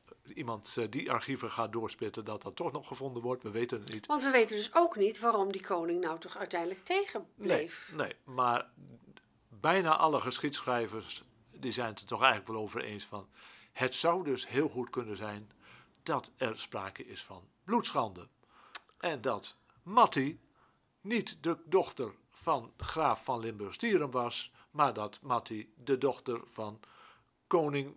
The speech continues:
Speaker 1: Willem drie was.
Speaker 2: Ik vermoedde al zoiets.
Speaker 1: Ja, het zou dus heel goed kunnen. We weten het niet.
Speaker 2: Want er is geen goede reden verder.
Speaker 1: Nee, nee. Nou ja, dat, dat op zich, dat lage adel, dat speelde natuurlijk in die tijd, was dat
Speaker 2: Jawel,
Speaker 1: wel,
Speaker 2: maar
Speaker 1: wel belangrijk, maar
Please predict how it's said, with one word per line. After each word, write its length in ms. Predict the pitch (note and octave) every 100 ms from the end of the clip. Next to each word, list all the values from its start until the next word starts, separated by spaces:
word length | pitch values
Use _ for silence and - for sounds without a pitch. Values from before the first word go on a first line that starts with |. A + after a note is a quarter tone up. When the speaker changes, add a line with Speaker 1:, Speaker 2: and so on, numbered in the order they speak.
| A2+
Speaker 1:
Willem 360 | A#2+ A#2 C3 - C3+
drie 240 | A3+ F3+
was. 460 | B2 F#2 - - - - -
Speaker 2:
Ik 160 | B3+
vermoedde 680 | - C#4 C4 C#4+ F#4 E4+ A#3
al 200 | G3+ F3
zoiets. 600 | F3 E3+ D#3+ D3+ D3 D3+
Speaker 1:
Ja, 120 | D#3+ - -
het 200 | - D3
zou 220 | - A3+ G#3
dus 240 | E3+ - -
heel 380 | A#2 C#3+ A3 G#3
goed 140 | F3
kunnen. 360 | - F#3+ B3+ -
We 160 | C#3+ A2+ A2
weten 380 | C#3+ F#3+ G3 F3
het 120 | F#3
niet. 180 | D#3+ G3
Speaker 2:
Want 160 | D#4+ D#4+
er 140 | D4
is 140 | F#4 -
geen 280 | E4 D#4 -
goede 300 | D#4 C4 B3+
reden 560 | E4+ G4+ A#3 E3+ D#3+ - -
verder. 480 | - A#3 F3 D3 D3
Speaker 1:
Nee, 300 | G3+ C#3+ - _ -
nee. 260 | F3 - - F#3+
Nou 140 | F#3+
ja, 160 | D#3 D#3+
dat, 220 | D3 -
dat 300 | C#3 - -
op 140 | C3
zich, 240 | - D3+ -
dat 180 | C3
lage 340 | C#3 C#3 A#2 -
adel, 360 | C#3+ C#3 A2+
dat 180 | A#2+ C3
speelde 380 | - E3 E3+ C3+
natuurlijk 320 | A#2+ C3+ B2+ C#3
in 80 |
die 140 | B2 B2
tijd, 260 | B2 B2+
was 180 | B2 C3
dat 80 | F#3+
Speaker 2:
Jawel, 100 | G3 D3
Speaker 1:
wel, 80 | D#3
Speaker 2:
maar 200 | F3+ E3+
Speaker 1:
wel 160 | D3 C#3
belangrijk, 520 | A#2+ C3+ C#3+ C#3 D3
maar 400 | A#2+ A#2 B2 C3